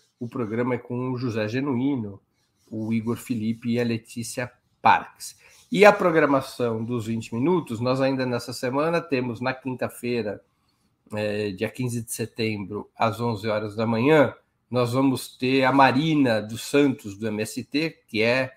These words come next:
liderança nacional do Movimento dos Trabalhadores Sem Terra e é candidata a deputada estadual no Rio de Janeiro. Então, é quinta, amanhã,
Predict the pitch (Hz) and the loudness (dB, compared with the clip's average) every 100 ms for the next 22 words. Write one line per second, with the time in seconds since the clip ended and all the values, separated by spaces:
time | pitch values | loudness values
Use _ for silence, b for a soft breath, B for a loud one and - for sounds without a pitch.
0 | b b _ 117 113 104 135 143 110 101 | b b _ -6 -2 2 2 2 -2 -8
1 | - 92 92 127 127 95 101 104 101 - | -6 -6 2 4 4 2 -6 -8 -10 -10
2 | - 95 95 104 104 135 127 131 143 147 | -10 -8 -6 -6 -6 -8 -4 0 2 2
3 | 151 - b b 127 139 156 151 139 120 | -2 -8 b b 2 2 2 0 0 4
4 | 135 139 131 - 131 127 - - 120 113 | 4 4 -4 -2 -2 -2 -6 -4 -2 4
5 | 110 123 127 127 123 98 135 139 135 123 | 6 6 4 0 -2 0 2 0 -2 0
6 | 143 113 113 107 95 92 _ _ _ _ | 2 2 0 -2 -6 -10 _ _ _ _
7 | _ - 104 117 120 110 - 107 127 117 | _ -8 -6 -6 -6 -8 -10 -10 -10 -8
8 | 95 101 98 107 117 107 92 | -8 -8 -8 -4 -4 -4 -6